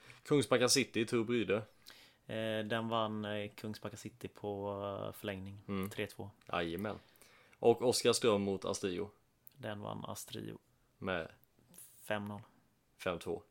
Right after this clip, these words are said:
Speaker 2: Okej.
Speaker 1: Kungsbacka City, vad tror du att det blev något mål där av, eh, Hysén?
Speaker 2: Det, det vågar jag inte svara på.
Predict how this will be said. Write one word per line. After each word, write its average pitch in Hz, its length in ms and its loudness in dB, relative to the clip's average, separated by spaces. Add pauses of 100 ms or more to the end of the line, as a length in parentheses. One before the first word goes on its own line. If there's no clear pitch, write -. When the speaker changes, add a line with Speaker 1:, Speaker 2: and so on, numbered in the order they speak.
(200)
Speaker 2:
Okej. - 160 -20
Speaker 1:
Kungsbacka 113 380 0
City, 104 400 0 (160)
vad 98 560 2
tror 95 180 -2
du 92 120 0
att - 260 -6
det 90 120 -4
blev 87 240 -2
något 85 220 -6
mål 87 300 -8
där 82 180 -6 (100)
av, 78 560 -6
eh, 55 500 -8
Hysén? 104 440 -2 (800)
Speaker 2:
Det, 113 260 -4
det 113 100 -2
vågar 110 180 -2
jag 104 40 -4
inte 104 100 -8
svara 107 160 -6
på. 101 160 -14